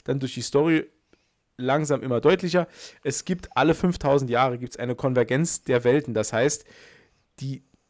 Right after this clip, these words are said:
die verschiedenen neuen Welten, die es ja gibt auf, äh, Yggdrasil, dem Weltenbaum,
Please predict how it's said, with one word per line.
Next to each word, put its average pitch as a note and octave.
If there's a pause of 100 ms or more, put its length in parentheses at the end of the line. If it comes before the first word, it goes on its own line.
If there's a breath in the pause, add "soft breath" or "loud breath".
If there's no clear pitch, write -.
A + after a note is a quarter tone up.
(140)
die C3
verschiedenen G3 (400)
neuen D#3+ (360)
Welten, G3+ (200)
die C3+
es -
ja B2+
gibt G#3
auf, D3
äh, B2 (120)
Yggdrasil, F3
dem C3
Weltenbaum, G3+